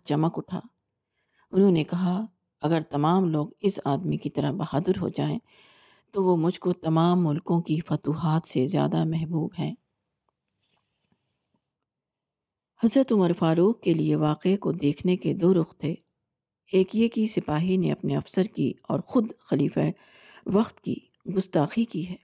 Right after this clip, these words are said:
دوسرا یہ کہ وہ ایک بہادر انسان ہے اور وقت کے حکمراں کے سامنے کھڑے ہو کر بھی بے باکانہ اظہار خیال سے نہیں ڈرتا۔ حضرت عمر اگر واقعے کو پہلے رخ سے دیکھتے تو وہ سپاہی کے اوپر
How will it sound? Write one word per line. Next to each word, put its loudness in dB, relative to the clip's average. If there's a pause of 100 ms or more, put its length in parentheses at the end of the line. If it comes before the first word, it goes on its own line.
(960)
دوسرا 4
یہ 4
کہ 0
وہ 4
ایک 4
بہادر 0
انسان 2
ہے 2
اور 0
وقت 0
کے -2
حکمراں 0
کے -2
سامنے -2
کھڑے 2
ہو 2
کر -6
بھی 0 (480)
بے 4
باکانہ 0
اظہار -2 (200)
خیال 0
سے -4 (100)
نہیں 4
ڈرتا۔ -6 (1700)
حضرت 4
عمر 0
اگر 0
واقعے -2
کو -4 (140)
پہلے -2
رخ -4
سے -4
دیکھتے -4
تو -6
وہ -2
سپاہی -2
کے -6
اوپر -4